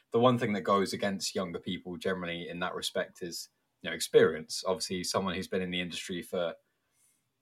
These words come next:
thirty, forty years has a lot more experience when they've got more in-, experience in the industry than you have lived. And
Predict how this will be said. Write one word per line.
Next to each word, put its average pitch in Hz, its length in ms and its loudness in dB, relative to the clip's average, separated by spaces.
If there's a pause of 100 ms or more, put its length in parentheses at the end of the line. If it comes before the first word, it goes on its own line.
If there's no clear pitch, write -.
(280)
thirty, 90 680 0
forty 90 440 -2
years 85 600 -2 (580)
has 95 200 -2
a 98 40 2
lot 92 140 4
more 90 120 0
experience 90 800 0 (100)
when 95 300 0
they've 101 180 4
got 101 140 2
more 95 180 4
in-, 90 180 -2 (100)
experience 98 460 -2
in 104 140 0
the 92 100 2
industry 85 440 -6
than 87 160 -6
you 92 160 -2
have 87 380 0 (480)
lived. 95 360 0 (760)
And 90 360 0